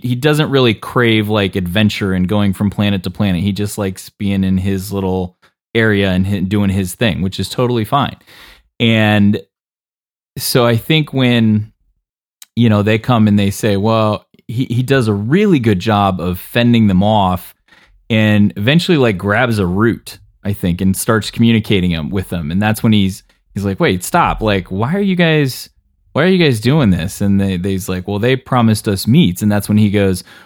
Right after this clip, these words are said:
"Well, no, they're over there blowing everything up and killing all the people at the fair, which are your meats."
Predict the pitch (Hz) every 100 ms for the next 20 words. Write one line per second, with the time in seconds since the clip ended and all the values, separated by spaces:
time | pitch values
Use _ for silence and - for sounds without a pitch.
0 | - 127 156 220 101 87 101 123 160 196
1 | 165 170 170 127 113 147 147 110 107 110
2 | _ _ _ _ _ 92 117 135 170 147
3 | 139 135 127 127 - 120 143 - 104 -
4 | 139 131 123 117 101 110 151 - 104 101
5 | 104 104 - 160 117 98 92 98 113 113
6 | 120 107 98 95 143 - - -